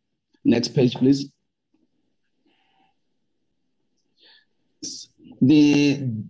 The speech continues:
demolition of the existing multipurpose,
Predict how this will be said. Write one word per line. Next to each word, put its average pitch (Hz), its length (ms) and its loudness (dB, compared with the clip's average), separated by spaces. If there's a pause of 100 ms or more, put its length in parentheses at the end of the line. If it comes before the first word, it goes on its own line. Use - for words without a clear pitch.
(140)
demolition 180 580 2
of 147 120 2
the 131 120 2
existing 143 500 0
multipurpose, 135 1120 0